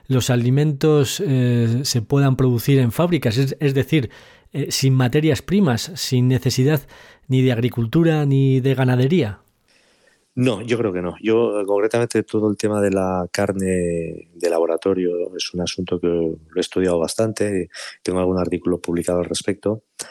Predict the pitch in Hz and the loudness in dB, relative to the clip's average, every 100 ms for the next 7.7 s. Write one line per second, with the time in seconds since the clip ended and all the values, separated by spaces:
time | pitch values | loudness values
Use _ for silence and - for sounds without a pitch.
0 | - - _ - 110 110 104 101 92 87 | -20 -20 _ -4 0 2 0 -2 -4 -4
1 | 90 98 113 135 _ _ - _ - 90 | -2 0 0 -4 _ _ -20 _ -8 -2
2 | 87 85 82 82 78 - - _ _ - | 0 0 -2 -4 -8 -18 -20 _ _ -20
3 | - _ _ _ _ - 113 110 101 107 | -20 _ _ _ _ -6 -2 0 0 0
4 | 98 95 92 - 110 101 92 120 139 - | 0 0 0 0 0 -2 0 -2 -2 -10
5 | - - 90 87 - 87 87 101 104 104 | -20 -8 -6 -6 -4 0 2 2 2 0
6 | - - - 98 104 98 92 87 - 107 | -6 -8 -2 0 2 0 0 -2 0 -2
7 | 98 87 92 92 90 85 82 | -2 -2 -2 -2 -2 -4 -8